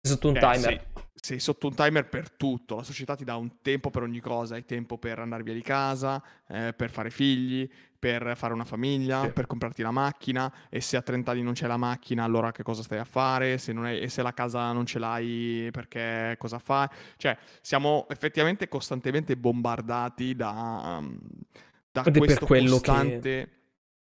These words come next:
Speaker 2: da questo
Speaker 1: que-
Speaker 2: costante cosa di arrivismo, è vero, questo
Speaker 1: Quello più, ovviamente, la cosa che si incrocia è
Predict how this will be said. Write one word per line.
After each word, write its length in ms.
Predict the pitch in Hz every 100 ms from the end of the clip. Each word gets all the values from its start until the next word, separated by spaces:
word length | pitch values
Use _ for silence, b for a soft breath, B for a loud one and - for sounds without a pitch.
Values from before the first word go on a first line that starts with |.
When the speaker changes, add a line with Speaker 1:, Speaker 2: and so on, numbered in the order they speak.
| _
Speaker 2:
da 120 | 127
questo 220 | 117 131 170
Speaker 1:
que- 80 | 131
Speaker 2:
costante 300 | 139 135 135
cosa 220 | 127 120
di 60 | 113
arrivismo, 540 | 117 120 123 117 113
è 40 |
vero, 220 | 117 110 -
questo 280 | 123 -
Speaker 1:
Quello 680 | 117 208 247 254 277 285 - - - _ _ _ - -
più, 320 | - 190 262 269
ovviamente, 800 | 151 165 170 156 - 175 180 -
la 100 | 151
cosa 200 | 170 143
che 100 | 143
si 100 | -
incrocia 640 | 151 - 127 - 135 135 -
è 400 | 127 131 -